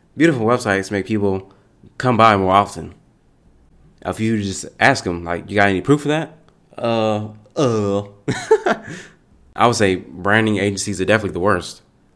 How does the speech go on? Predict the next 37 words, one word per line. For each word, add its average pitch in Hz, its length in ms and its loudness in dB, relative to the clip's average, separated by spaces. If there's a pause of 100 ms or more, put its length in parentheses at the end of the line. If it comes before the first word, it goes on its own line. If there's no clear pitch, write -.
(460)
Having 123 320 4
a 98 40 0
prettier 104 300 -2
logo 95 560 2
or 90 140 -4
a - 20 -4
prettier 110 260 0
website 92 460 -2 (480)
or 98 140 -2
a 92 60 -2
prettier 113 300 0
something 92 400 -4 (320)
is 104 140 -4
not 123 80 6
gonna 120 140 4
make 107 160 0
people 104 160 -2
come 110 160 -2
to 107 40 -2
your 104 100 -2
door 95 280 -2 (580)
unless 107 320 0
what 104 120 -4
you're 101 80 -4
selling 98 400 0
is 98 160 -4
pretty. 92 340 -2 (380)
Let's 107 140 -2
say 104 280 0
you 107 140 -8
have, 95 280 0
uh, 87 360 -2 (440)
a - 60 -6
makeup 110 300 2
brand, 90 320 -6 (720)
okay? 101 420 -6 (240)
But, 104 160 4